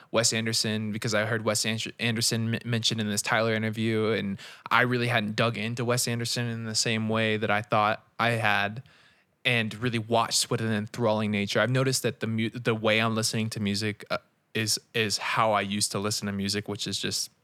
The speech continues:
waiting for every hit instead of listening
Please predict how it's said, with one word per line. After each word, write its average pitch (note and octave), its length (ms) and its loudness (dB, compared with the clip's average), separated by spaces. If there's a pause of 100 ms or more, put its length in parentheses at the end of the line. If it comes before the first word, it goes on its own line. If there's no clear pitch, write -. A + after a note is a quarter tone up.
(960)
waiting C3 360 2
for A2 140 0
every A#2 240 0
hit A#2 320 0 (380)
instead C3 320 2
of A2+ 60 -2
listening A#2+ 580 -2